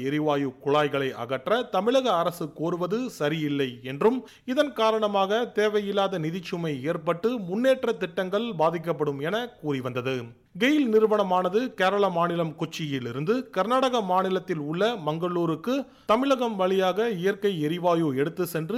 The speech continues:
விநியோகம் செய்யும் திட்டத்தினை செயல்படுத்த துவங்கியிருந்தது. அதன் ஒரு பகுதியாக கோவை, திருப்பூர், சேலம், ஈரோடு, நாமக்கல், தர்மபுரி மற்றும் கிருஷ்ணகிரி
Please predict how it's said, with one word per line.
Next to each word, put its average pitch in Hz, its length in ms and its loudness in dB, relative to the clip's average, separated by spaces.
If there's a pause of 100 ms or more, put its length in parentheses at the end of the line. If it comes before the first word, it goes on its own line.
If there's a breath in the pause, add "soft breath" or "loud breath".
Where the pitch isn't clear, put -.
(140)
விநியோகம் 165 440 0
செய்யும் 143 300 -4
திட்டத்தினை 165 440 -2 (140)
செயல்படுத்த 147 560 -2
துவங்கியிருந்தது. 127 680 -2 (340 loud breath)
அதன் 277 180 4 (100)
ஒரு 226 200 6
பகுதியாக 208 640 4 (240)
கோவை, 214 320 6 (160)
திருப்பூர், 202 640 0
சேலம், 202 420 2 (240)
ஈரோடு, 196 340 4 (200)
நாமக்கல், 190 540 0 (120)
தர்மபுரி 185 500 0 (120)
மற்றும் 165 340 -4
கிருஷ்ணகிரி 165 480 -4